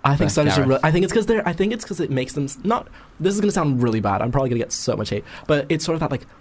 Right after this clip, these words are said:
Speaker 1: not necessarily weak, but that's sort of, like, they're not perfect quality. Like, there's
Speaker 2: Yeah.
Speaker 1: something that's about them that they look so beautiful, but then they have this small imperfection.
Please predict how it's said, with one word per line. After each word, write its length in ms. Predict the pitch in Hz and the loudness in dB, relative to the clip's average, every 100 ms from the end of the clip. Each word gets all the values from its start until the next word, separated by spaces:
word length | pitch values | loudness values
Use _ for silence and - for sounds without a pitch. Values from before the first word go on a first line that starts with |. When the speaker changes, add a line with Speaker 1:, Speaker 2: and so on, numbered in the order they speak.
| - | -12
Speaker 1:
not 160 | 202 247 | -4 0
necessarily 280 | 254 180 135 | 0 2 0
weak, 400 | 113 117 127 - | 0 0 -2 -2
but 60 | |
that's 140 | 113 - | -4 -4
sort 240 | - 120 | -4 -4
of, 120 | 113 | -2
like, 180 | 117 104 | -4 -2
they're 80 | 117 | -2
not 160 | 117 - - - | -2 -4 -6 -2
perfect 600 | - 107 101 - - - | 0 0 -4 -8 -10 -14
quality. 400 | - 98 90 92 | -8 -4 -4 -2
Like, 80 | - | 0
there's 100 | 117 | 2
Speaker 2:
Yeah. 120 | - | 4
Speaker 1:
something 220 | 170 104 123 | 4 2 0
that's 160 | 110 | 0
about 240 | 113 110 107 | -2 -2 -2
them 100 | 107 | -2
that 160 | 101 - - - | -4 -6 -20 -6
they 100 | - | 0
look 240 | 131 147 151 | 2 2 2
so 200 | - 127 | 0 0
beautiful, 340 | 131 135 120 | 2 0 -2
but 60 | 113 | -4
then 100 | 117 | -2
they 60 | |
have 100 | 107 | -2
this 140 | 110 113 | -2 -4
small 400 | - 117 107 98 | 0 0 2 0
imperfection. 640 | 104 110 101 98 - - | -2 -4 -4 -6 -8 -12